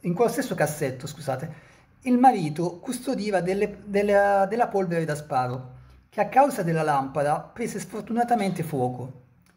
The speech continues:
La fiammata investì la signora in piena faccia. Improvviso si levò l'urlo di dolore della zia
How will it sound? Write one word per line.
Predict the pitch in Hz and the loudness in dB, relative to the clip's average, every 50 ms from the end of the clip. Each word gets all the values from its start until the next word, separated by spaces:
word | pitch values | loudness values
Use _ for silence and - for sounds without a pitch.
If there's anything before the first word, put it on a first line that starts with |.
| _ _ _ | _ _ _
La | - 175 170 | -4 -2 -2
fiammata | 165 170 190 185 202 226 262 311 320 - 190 - - | 0 0 0 0 2 2 0 0 0 -2 -4 -4 -2
investì | - 165 165 156 165 165 - - 202 185 170 | 0 0 2 2 0 -2 -6 -6 -4 -2 0
la | 147 147 | 0 -2
signora | 147 160 165 170 202 214 202 | -2 -2 -2 -2 0 0 -2
in | 180 156 | -2 -4
piena | 156 160 151 143 | -4 -4 -4 -4
faccia. | 131 - 139 127 - - - - - - - _ _ _ _ _ _ _ _ _ | -2 -2 -2 -2 -2 -6 -12 -16 -18 -20 -20 _ _ _ _ _ _ _ _ _
Improvviso | - 262 262 254 - - 254 254 233 233 277 269 269 226 | -4 -2 -2 -2 -2 0 0 0 2 4 2 2 2 0
si | 170 165 | -4 -2
levò | - 214 202 196 202 | 0 0 2 2 2
l'urlo | 202 208 233 262 254 220 208 | 0 0 0 0 0 0 0
di | 190 185 | 0 0
dolore | 185 170 180 185 190 185 180 165 | 0 0 0 0 0 0 -2 -2
della | 151 156 156 160 151 151 | -2 -2 -2 -2 -4 -6
zia | - - 185 165 165 147 143 143 - | -6 -4 -2 2 4 4 2 2 -2